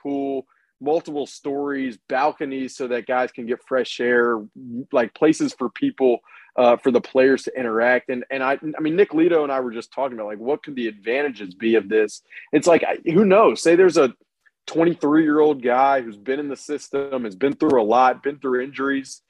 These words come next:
and he just runs into this nineteen-year-old who hasn't been through a lot of this stuff. And they're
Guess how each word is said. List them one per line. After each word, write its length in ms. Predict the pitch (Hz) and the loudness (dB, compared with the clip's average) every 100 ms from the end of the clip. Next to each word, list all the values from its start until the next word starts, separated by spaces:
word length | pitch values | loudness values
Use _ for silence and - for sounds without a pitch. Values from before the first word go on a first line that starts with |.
| _ _ - | _ _ -2
and 100 | 147 | 0
he 100 | 143 | 2
just 300 | 156 - - - | 0 -2 -8 -2
runs 320 | 131 160 135 | 2 2 2
into 200 | 165 151 | 2 2
this 180 | 147 - | 0 0
nineteen-year-old 840 | 135 156 - 165 170 143 139 131 | -4 -4 -6 -6 -2 0 0 0
who 60 | 127 | -2
hasn't 300 | 151 147 110 | -2 -4 -6
been 200 | 143 180 | -6 -4
through 180 | 151 123 | -4 0
a 20 | |
lot 180 | 117 113 | 0 -2
of 60 | |
this 140 | 113 - | -6 -12
stuff. 280 | 123 110 - | -10 -8 -8
And 80 | |
they're 120 | 123 | -10